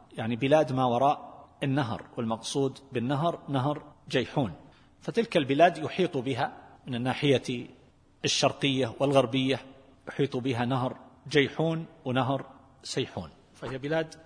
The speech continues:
واسعة ممتدة. فالمغول هم إحدى القبائل التترية. إذن هؤلاء التتر هم قبائل كثير، ودخل كثير منهم بالإسلام في الفتوحات الإسلامية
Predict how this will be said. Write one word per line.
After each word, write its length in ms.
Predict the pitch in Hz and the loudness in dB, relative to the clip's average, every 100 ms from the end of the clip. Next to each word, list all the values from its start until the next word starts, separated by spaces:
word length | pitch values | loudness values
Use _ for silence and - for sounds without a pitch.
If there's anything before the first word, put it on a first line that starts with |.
| - 139 | -14 4
واسعة 500 | 143 143 151 143 139 - - _ | 4 4 0 -2 -4 -16 -20 _
ممتدة. 500 | 175 147 - 98 - - - - - - - | -4 -4 -6 -10 -12 -18 -20 -20 -20 -20 -12
فالمغول 680 | - 156 160 139 202 226 - - - - - 151 | -2 2 2 4 4 4 0 -10 -18 -20 -6 -2
هم 160 | 143 185 | 0 0
إحدى 240 | - 143 | 0 2
القبائل 560 | 123 - 123 143 147 151 - - | 0 2 6 6 4 0 -6 -6
التترية. 600 | 170 151 - 95 80 76 - - _ _ _ _ _ - | -2 0 -2 -4 -8 -16 -20 -20 _ _ _ _ _ 0
إذن 320 | 131 123 139 - | 2 2 -2 -6
هؤلاء 500 | 139 120 123 113 110 - - - | 2 4 4 2 0 -8 -18 -10
التتر 420 | 151 - 143 127 127 | -4 -2 0 0 -2
هم 100 | 113 | -4
قبائل 440 | - 120 120 117 | -2 0 -2 -4
كثير، 480 | - 139 165 175 - - _ - | -4 -4 -2 -4 -8 -20 _ -6
ودخل 680 | 127 120 117 120 160 143 117 | 2 4 4 4 4 6 2
كثير 400 | - 131 151 117 | 0 -2 2 2
منهم 420 | 117 127 107 107 - - | 2 -2 -2 -6 -10 -6
بالإسلام 460 | 175 123 - 139 123 | -4 -2 0 0 0
في 60 | 117 | -4
الفتوحات 680 | 117 135 117 - 120 - - - - - - - - | -6 -4 2 6 6 2 -14 -16 -20 -20 -20 -20 -6
الإسلامية 720 | 160 135 - 127 131 156 175 | -4 -2 0 0 0 -4 -8